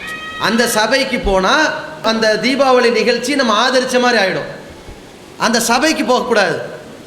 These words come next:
ஆனால் அங்கிருந்து நமக்கு ஒரு உணவு வருது, அந்த உணவு பூஜிக்கப்படலை, பூஜிக்கப்படலைன்னு சொல்லப்பட்டுருச்சு. ஆனால் பொதுவா ஒரு உணவை கொண்டு வந்து தராங்க, இதை சாப்பிடலாமான்னா உணவு ஹராம் கிடையாது, அதை வாங்கிக்கலாம்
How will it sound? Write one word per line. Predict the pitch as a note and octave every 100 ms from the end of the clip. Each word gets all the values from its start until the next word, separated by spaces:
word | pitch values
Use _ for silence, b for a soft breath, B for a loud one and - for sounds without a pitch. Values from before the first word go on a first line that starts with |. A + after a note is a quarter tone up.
| - -
ஆனால் | - G3+ A#3 C#4 D#4 B3
அங்கிருந்து | G3 C#4+ C4 A#3 G#3 A3+ C4+ B3 - - - - -
நமக்கு | A#3 C#4+ C4
ஒரு | D4 A#3+
உணவு | B3 D#4+ D#4+ B3+
வருது, | G3+ D#3 - - - - - - -
அந்த | G3+ B3 A#3
உணவு | C4+ D#4+ D#4+
பூஜிக்கப்படலை, | C#4+ D4 D4 B3+ A3 A#3 A3 D#3 - - - - - - - A#3
பூஜிக்கப்படலைன்னு | D4 B3+ C4+ C4 B3+ B3+ B3 C#4+
சொல்லப்பட்டுருச்சு. | - A#3 D#4 D4+ A3+ - D#3+ - - - - - - -
ஆனால் | - G3+ C#4 D4+ -
பொதுவா | A#3 C4 E4 E4+
ஒரு | D4 B3+
உணவை | A3+ C#4 B3+
கொண்டு | G#3+ B3+
வந்து | C#4 A3+
தராங்க, | G3 E3+ D3 - - - - - - D#3+
இதை | A#3+ E4+
சாப்பிடலாமான்னா | - C4+ B3+ B3+ A#3 A3 C4+ E4 B3+ - - -
உணவு | F#3+ C#4+ E4+ D4+
ஹராம் | A3+ A#3 G#3+
கிடையாது, | F#3 E3+ B2+ - - - -
அதை | G#3+ A#3+
வாங்கிக்கலாம் | A3 G3+ E3 B2+